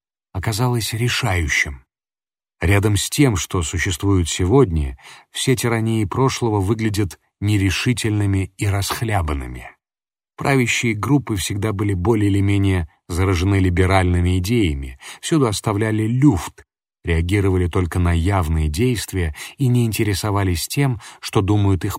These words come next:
подданные. По сегодняшним меркам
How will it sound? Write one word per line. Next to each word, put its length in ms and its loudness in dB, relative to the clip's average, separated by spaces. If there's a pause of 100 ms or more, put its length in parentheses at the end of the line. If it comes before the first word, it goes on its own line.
подданные. 760 0 (520)
По 80 -2
сегодняшним 720 2
меркам 560 0